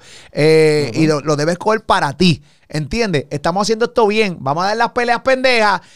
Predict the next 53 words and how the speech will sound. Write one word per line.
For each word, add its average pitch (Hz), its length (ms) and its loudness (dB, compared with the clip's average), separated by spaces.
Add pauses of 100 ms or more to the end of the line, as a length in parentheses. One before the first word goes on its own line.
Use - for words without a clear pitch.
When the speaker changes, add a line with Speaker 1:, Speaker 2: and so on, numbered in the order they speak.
(160)
Speaker 1:
Mírate 226 560 0
esto. 208 400 -4
Mira 160 240 -2
Farru. 233 500 0
Fusionó 170 580 -4
en 240 120 -6
voz 262 240 2
con 226 240 -6
el 185 320 -6
guarache 214 560 0
y - 20 0
la 208 120 -2
pendeja. 190 360 -2
Le 226 140 -4
llamó 185 240 -6
Bajo 247 260 -2
Mundo. 254 480 -6
Te, 208 240 -10
te, 180 200 -10 (160)
estoy 190 260 -6
encojonado, 349 720 0
pero 247 180 -4
le 220 60 -10
llamó 214 240 -10
Bajo 277 200 -6
Mundo 254 220 -10
y 220 40 -6
dice 208 120 -8
una 214 140 -4
pendeja 190 300 0
ahí. 135 100 -4 (240)
Pero, 175 260 -2
y, 185 120 -4 (140)
y, 175 120 0
y - 40 -8 (300)
Speaker 2:
<laughs> 180 60 -4
Speaker 1:
entiendo 269 360 2
lo 277 80 0
que 277 60 4
te 269 60 0
estoy 269 180 -4
diciendo. 202 460 -4 (280)
Es, 185 280 0
es 233 340 -2
eso. 208 480 -2
El 156 120 -4
R 160 100 0
D 175 100 2
se 240 120 0
debe 233 100 0
sentir 226 280 -2
orgu-, 208 280 0
orgulloso 185 600 0